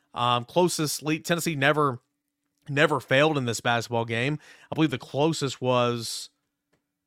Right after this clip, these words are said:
I don't know, it was a cou-, couple of points there. Tennessee led by four at one time, but Tennessee continued to get, you know,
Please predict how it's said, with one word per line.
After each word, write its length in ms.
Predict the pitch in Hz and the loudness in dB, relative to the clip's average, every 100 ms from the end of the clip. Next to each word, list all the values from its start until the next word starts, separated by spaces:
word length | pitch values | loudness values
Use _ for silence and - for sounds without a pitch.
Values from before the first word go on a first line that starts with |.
| _ _ _ _ _ _ _ _ _ _ _ - | _ _ _ _ _ _ _ _ _ _ _ -10
I 80 | 107 | -6
don't 140 | 104 | -4
know, 100 | 104 | -2
it 40 | 113 | -2
was 140 | 110 | -4
a 60 | 107 - | -10 -10
cou-, 160 | 120 | -8
couple 320 | - 139 131 | -4 -2 -2
of 60 | 113 | -2
points 260 | 117 113 - | -4 -6 -2
there. 200 | 120 120 | 0 0
Tennessee 280 | 123 113 | -4 -6
led 200 | 110 117 | -2 0
by 120 | 110 110 | 0 0
four 320 | - 123 117 | -2 -2 -2
at 60 | |
one 160 | 110 113 | -2 -4
time, 220 | 127 127 | -2 -2
but 100 | 139 | -2
Tennessee 280 | 180 180 175 | -6 -6 -8
continued 440 | 151 143 156 156 | -8 -6 -6 -6
to 60 | 143 | -6
get, 240 | 139 139 | -2 -2
you 400 | 113 _ _ - | -4 _ _ -8
know, 180 | 131 120 | -4 -4